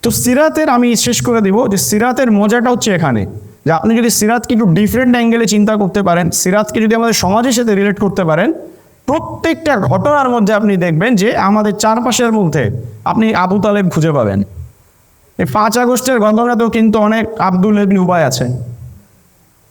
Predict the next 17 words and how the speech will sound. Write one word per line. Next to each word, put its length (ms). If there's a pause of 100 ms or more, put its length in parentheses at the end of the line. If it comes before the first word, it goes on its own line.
(1400)
এই 80
খুঁজে 260
দেখেন, 280
অনেক 240
আব্দুল 360
ইবনে 260
উবাই 220
কিন্তু 220
আছে 280
পাঁচ 260
আগস্টের 440
ঘটনার 400
পরেই 260
যাদের 560 (220)
চেহারা 300
উন্মোচিত 440
হয়েছে। 680